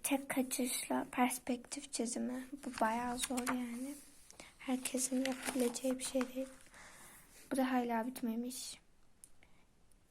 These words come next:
İki kaçışlı perspektif. Bu da bayağı zor. Yapması ger-, gerçekten çok zor.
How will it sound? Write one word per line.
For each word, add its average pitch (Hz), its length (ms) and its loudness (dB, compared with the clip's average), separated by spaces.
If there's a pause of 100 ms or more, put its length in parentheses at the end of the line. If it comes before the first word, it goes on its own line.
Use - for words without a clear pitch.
(960)
İki - 280 -6
kaçışlı 254 800 0
perspektif. 254 760 -2 (260)
Bu - 80 -6
da 240 160 2
bayağı 240 320 -2
zor. 277 460 0
Yapması 254 480 4
ger-, 262 400 6
gerçekten 262 520 0
çok 262 220 -8
zor. 285 180 -2